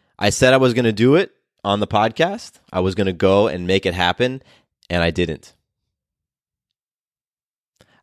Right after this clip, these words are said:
I sent a little message here. I, I knocked on the back door there, but I did not go and make that shit happen the way that I said I would in that podcast episode. And I need to hundred percent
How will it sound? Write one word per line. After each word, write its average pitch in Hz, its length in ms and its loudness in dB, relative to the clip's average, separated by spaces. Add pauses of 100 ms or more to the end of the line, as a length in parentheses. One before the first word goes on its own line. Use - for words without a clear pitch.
I 110 520 2 (200)
sent 135 280 -4
a 131 40 -4
little 123 180 0
message 107 420 -4
here. 98 600 -4 (300)
I, 95 300 -4
I 95 300 -6
knocked 107 400 -4
on 101 80 -4
the 92 80 -6
back 90 280 -6
door 90 220 -6
there, 85 500 -6 (280)
but 104 120 2
I 120 160 4
did 113 160 0
not 113 440 0
go 104 320 2
and 98 260 -8
make 107 300 -4
that 104 180 -2
shit 95 220 -4
happen 101 480 0
the 90 80 -6
way 104 240 -2
that 98 120 -6
I 95 120 -4
said 120 280 0
I 113 120 2
would 92 260 0
in 87 120 -8
that 85 180 -8
podcast 104 500 -10
episode. 71 460 -16 (240)
And - 100 -10
I 98 100 0
need 101 220 -4
to 82 100 -4
hundred 101 600 -2
percent 107 500 0